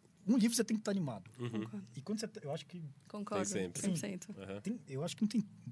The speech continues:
Speaker 1: poucas coisas são mais legais do que você tá com um livro muito bom.
Speaker 2: Eu tô, eu tô lendo até um que eu não sei, eu, eu não sei se eu peguei da sua lista que você mandou da apresentação ou da Bela, cara, que eu tô adorando. É, puta, esqueci de, da Joan Didier, talvez?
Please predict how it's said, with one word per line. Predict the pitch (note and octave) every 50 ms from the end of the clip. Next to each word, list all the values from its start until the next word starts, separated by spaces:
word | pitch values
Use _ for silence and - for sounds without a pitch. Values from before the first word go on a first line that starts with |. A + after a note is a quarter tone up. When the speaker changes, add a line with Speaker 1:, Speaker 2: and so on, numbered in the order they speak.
| - -
Speaker 1:
poucas | - F#3+ G#3+ - - -
coisas | - E3 F3+ F#3 -
são | - F3 D3
mais | C3+ C3+ D#3+ F3+
legais | G#3+ G3+ D#3+ C3+ B2 A#2 A#2+ D#3+ F3 - - - -
do | C3+ C3 B2
que | - -
você | C#3+ C#3+ C3+ - - D3 C#3 C#3 - -
tá | C#3 B2+ C3 C3+
com | - - D#3
um | C#3
livro | C3 C3+ C3 C3
muito | B2+ B2 - A#2+
bom. | A#2 A2 - - - - - - _ - - - - - - - - - -
Speaker 2:
Eu | E3+
tô, | D#3 C#3+
eu | E3+ E3+
tô | - F3+
lendo | F#3 G3+ G#3 F#3
até | F#3 A3 A3
um | G3+ G3 G#3
que | G3 -
eu | F#3+ F#3+
não | F3+
sei, | - - -
eu, | C#3 B2+ - -
eu | C#3+
não | E3 E3
sei | - G#3
se | -
eu | G#3
peguei | - E3+ D3+ D3 D3 C3+
da | A#2+ B2 B2 A#2+ A#2
sua | - - D3+ D3+
lista | D3 A#2 G#2+ B2 B2+ - - - E3 F3 D#3+ - - -
que | - -
você | A2 G#2+ - A#2+
mandou | A#2 A2+ G#2+ G#2+ G#2+
da | A2
apresentação | - G#2+ G2+ G#2+ G#2 - G2+ F#2+ - - A#2
ou | B2 C3 B2
da | B2 B2+
Bela, | B2 A2 G2 G2+ G2+ F#2+ F#2 F2+
cara, | - - F#2 F2+ F2 E2+ E2+ - - - - - -
que | -
eu | A#2+
tô | D3+
adorando. | C#3+ C#3+ E3 E3 C#3+ C3+ C#3 C3+ A#2+ G2+ G2 F#2+ - - - - _ -
É, | - G#2 A2 A2 A2 A2 G#2+ G#2+ G2+ F#2 -
puta, | - - C3+
esqueci | B2+ - - C3 - D3+
de, | C#3 G#2
da | A2 B2 B2 B2
Joan | A#2 A2+ C3+ C#3+ C#3+
Didier, | B2+ A#2 A#2 G#2 F#2+ G2 G#2 A#2+ A#2+ G#2+
talvez? | - G2 F#2 G2 A#2+ B2 A2 G#2 - -